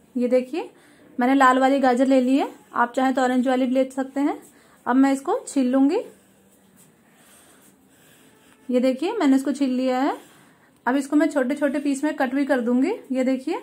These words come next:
मैंने कट करके रख दिया है इसको। इसी तरीके से मुझे कट करना है ये। आप भी इसी तरीके से कट कर सकते हैं। अब इसको मैं एक कढ़ाई में रख दूंगी फ्रेंड्स।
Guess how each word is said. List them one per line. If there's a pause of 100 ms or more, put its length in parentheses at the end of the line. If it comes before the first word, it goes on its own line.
मैंने
कट
करके
रख
दिया
है
इसको। (520)
इसी
तरीके
से
मुझे
कट
करना
है
ये। (960)
आप
भी
इसी
तरीके
से
कट
कर
सकते
हैं। (2250)
अब
इसको
मैं
एक
कढ़ाई
में
रख
दूंगी
फ्रेंड्स।